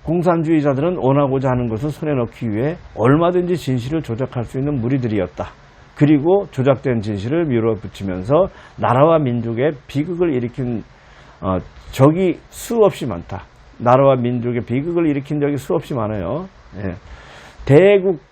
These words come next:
폭동 이래 시체팔이 장사를 하면서 대한민국을 공격하다가 마침내 세월호 사건을 이용하여 탄핵에 성공한 것을 엊그제 있었던 일이다.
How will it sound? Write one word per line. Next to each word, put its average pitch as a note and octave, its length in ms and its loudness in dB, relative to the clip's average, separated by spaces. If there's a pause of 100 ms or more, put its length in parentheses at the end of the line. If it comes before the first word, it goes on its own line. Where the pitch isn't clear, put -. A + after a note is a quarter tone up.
폭동 F3+ 500 -4
이래 C#3+ 300 2
시체팔이 D3 960 -4 (240)
장사를 A#2+ 480 -2
하면서 G#2+ 520 -2
대한민국을 A2 880 -2
공격하다가 A2 600 -6
마침내 C3 500 -4
세월호 F#3+ 420 2
사건을 C3+ 460 -6
이용하여 A2 480 -2 (260)
탄핵에 B2+ 420 -2
성공한 A#2 580 -4
것을 A2 360 -2 (200)
엊그제 D3+ 440 -2
있었던 B2+ 500 -4
일이다. E2+ 300 -8